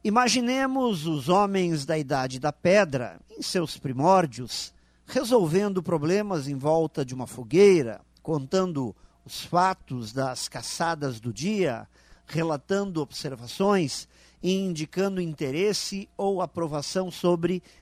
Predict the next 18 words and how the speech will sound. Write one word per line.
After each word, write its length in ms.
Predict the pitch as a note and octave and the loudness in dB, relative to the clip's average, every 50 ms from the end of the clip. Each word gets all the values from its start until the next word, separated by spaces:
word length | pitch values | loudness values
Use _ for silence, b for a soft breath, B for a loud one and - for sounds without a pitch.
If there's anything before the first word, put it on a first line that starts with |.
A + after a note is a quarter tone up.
| b - | b -10
determinados 960 | C3 C3 E3+ F3+ - - F3+ E3+ D#3+ D#3+ D3+ D3 C#3+ C#3 C#3+ C3+ C3+ C3 D3 | -2 -2 -2 0 0 0 -2 -2 0 -2 -2 -2 -2 -2 -2 -4 -6 -6 -8
assuntos. 840 | C#3+ B2+ - - - A#2+ G#2+ F#2+ - - A#2+ - - - - - _ _ - _ _ _ _ _ _ _ _ _ b b b b b b b b b b | -8 -8 -10 -12 -12 -12 -12 -12 -16 -20 -20 -18 -18 -18 -18 -18 _ _ -20 _ _ _ _ _ _ _ _ _ b b b b b b b b b b
Provavelmente, 1000 | - - - A2 A#2+ A#2 B2+ C3 C3+ D#3+ F#3+ G#3+ A#3 A3 F#3 - A#3 G#3+ F3+ D3 | -14 -12 -10 -8 -6 -2 0 2 4 6 6 4 4 2 -2 -4 -2 -2 -2 -2
esta 340 | C3 C3+ C3 - - E3 D3 | -2 -4 -8 -6 -4 -6 -6
foi 400 | - - F#3+ G3 G#3+ G#3+ - - b b b b b b b | -2 0 2 4 4 2 2 -2 b b b b b b b
a 100 | - C#3+ | -6 -6
forma 560 | - - - G3 G3+ G#3+ G#3+ G3 F3 D#3 C#3 | -6 -4 0 4 6 6 6 6 2 -2 -2
como 280 | - D#3+ D#3+ D3+ D3+ D3 | 0 -2 -2 -2 -2 -4
os 160 | C3+ - - | -6 -6 -8
primeiros 640 | - D#3+ D#3+ D3+ D3+ C#3+ C#3 C3+ C3 - - - C#3+ | -4 -4 -2 0 0 0 0 0 -4 -8 -10 -12 -8
grupos 440 | A#2 C#3 D3 C3 - D3+ D3 C3 | -6 -6 -6 -6 -6 -8 -6 -4
humanos 580 | F#3+ G3 F#3+ G3 G#3 A3 A#3 B3+ A3 - - - b b b b b b | -2 0 2 2 2 0 -2 -4 -8 -10 -12 -14 b b b b b b
começaram 680 | A3 A3+ A#3 A3+ - - - G3 G3+ G3+ G3+ G3+ G3+ | -4 -2 -2 -2 -4 -2 0 0 0 0 0 -2 -2
a 60 | G3 | -2
demonstrar 680 | F#3 E3 F#3 F#3 F3+ F3 D#3+ - - F#3 E3+ F3+ F3+ E3+ | -2 0 0 -2 -2 -2 -6 -4 -2 -2 -2 -2 -2 -4
sinais 540 | - - F3 D#3+ E3 F3 F3+ F3+ D#3+ D#3 | -6 -6 -6 -4 -4 -4 -4 -4 -6 -6
de 80 | D#3+ E3+ | -8 -12
civilidade 1120 | - - - - G#3+ F#3+ F3+ G3+ G3 F#3+ F#3+ F#3 G#3 G3+ G3+ F#3+ D#3 B2 A2 A#2 A#2 G2+ | -12 -10 -8 -6 -6 -4 -4 -4 -4 -6 -4 0 2 4 6 6 4 2 0 -8 -10 -12